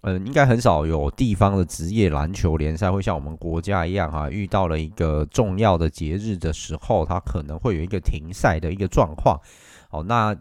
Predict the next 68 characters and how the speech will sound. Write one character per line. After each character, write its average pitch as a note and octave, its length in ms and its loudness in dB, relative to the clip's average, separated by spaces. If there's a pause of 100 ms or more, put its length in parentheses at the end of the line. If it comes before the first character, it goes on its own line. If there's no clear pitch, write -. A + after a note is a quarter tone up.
呃， A2+ 100 -2
美 G#2+ 200 2
国 A#2 160 8
当 F3 120 8
然 D3+ 80 8
也 G#2+ 80 4
是 C#3+ 120 2
会 C#3 180 6
有 D2+ 180 2
啦， D2 140 4
就 F2 100 -2
是 G#2 80 2
说 G2+ 140 4
圣 G#2+ 180 0
诞 G2 220 2
节， D#2+ 160 -4
但 C3+ 160 2
他 C#3 80 4
们 C3+ 100 0
大 C3+ 80 4
概 B2+ 120 4
就 A#2 80 -8
是 B2 100 -2
停， E2+ 260 0 (220)
呃， F2+ 160 -2
一 D3 80 0
天 A#2+ 260 4
左 D2 200 -2
右 G2 200 2
的 D#2+ 60 0
时 D#2 240 -6
间 D#2+ 240 -2
哦。 D#2 160 -2
那 G2+ 200 2
另 G#2+ 200 -2
外 F2 500 4
大 - 80 0
概 F#2 120 0
在 F#2+ 100 0
圣 G#2+ 160 0
诞 G2+ 160 2
节 D#2 160 -4
这 E2 120 -2
一 E2+ 100 0
天 F2+ 160 -4
或 F#2 100 -4
者 E2 60 -4
是 - 80 -8
圣 F#2 160 -2
诞 F2+ 160 -2
夜 G2 100 -2
的 D2+ 80 -2
时 F2 60 -2
候， D#2+ 80 0
他 F2 40 0
们 D#2 140 -2
还 D#2 60 -2
是 - 100 -6
会 F2+ 140 -2
打 C#2+ 160 -2
所 E2+ 120 -2
谓 E2 60 -2
的 D#2+ 80 -2
圣 F#2 220 -4
诞 D#2+ 120 0
大 D2+ 220 -2
战 D#2 300 -2
哈。 D#2+ 120 -4